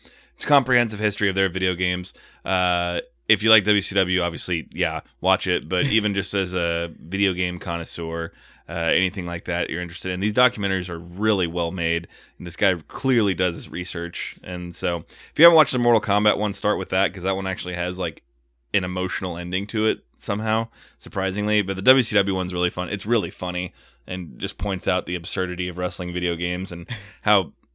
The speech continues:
Speaker 1: easy you would think it would be to make one and how people just consistently screw it up. It's
Speaker 2: I wonder how many of the ones that he brings up I played. 'Cause early on, like, for the N E S and the,
Speaker 1: Mm-hmm.
Speaker 2: uh, Super N E S, I mean,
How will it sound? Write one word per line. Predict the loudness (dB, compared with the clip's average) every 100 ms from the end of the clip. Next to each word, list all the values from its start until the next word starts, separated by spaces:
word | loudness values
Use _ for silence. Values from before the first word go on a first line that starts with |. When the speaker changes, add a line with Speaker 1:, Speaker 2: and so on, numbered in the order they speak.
| _
Speaker 1:
easy | 2 4 4 4
you | 4
would | 2 -2
think | -2 -2
it | -2
would | -4 -2
be | -2
to | 0
make | -4 -6 -4
one | -6
and | -6 -6
how | -6
people | -6 -8 -10
just | -10 -10
consistently | -10 -8 -8 -10 -12 -12
screw | -8 -6 -4
it |
up. | -2 -4 -6
It's | -8 0
Speaker 2:
I | 4
wonder | 4 4 2 2
how | 0
many | 0 0 -2
of | -2 -4
the | -4
ones | -4 -6
that | -6
he | -6 -8 -10 _ _ -14
brings | -6 -4 -4 -2
up | -2 -2 -6 -20 _ _ _
I | -8
played. | -6 -6 -6 -6 -10 -18 _ _ _ _ _ -4
'Cause | -4 -2 4
early | 6 6 4
on, | 4 2 -2
like, | -6 -4
for | -2
the | 0
N | 0
E | 2
S | 2 2 2 -2
and | -2
the, | 0
Speaker 1:
Mm-hmm. | -2 -4 -8 -16 -14 -12
Speaker 2:
uh, |
Super | -4 -2 0
N | 0
E | 0
S, | 0 0 -2 -6
I |
mean, | -8